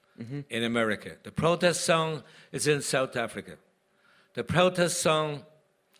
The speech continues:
Speaker 2: is in many of the colonial, uh, peoples of the world. And, you know, we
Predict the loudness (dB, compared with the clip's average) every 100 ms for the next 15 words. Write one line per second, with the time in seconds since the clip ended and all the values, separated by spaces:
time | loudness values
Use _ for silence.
0 | _ _ -4 2 2 4 4 6 4 2
1 | 0 -4 -2 0 0 0 0 -2 -10 -20
2 | _ _ _ _ _ -4 2 2 0 -2
3 | -2 -4 -4 -4 -4 -2 -4 -6 -12 _
4 | _ _ _ _ _ _ _ 4 4 4
5 | 0 2 6 6 4 -2 -16 _ _ _
6 | _ _ _ _ 0 6 8 6 2 -2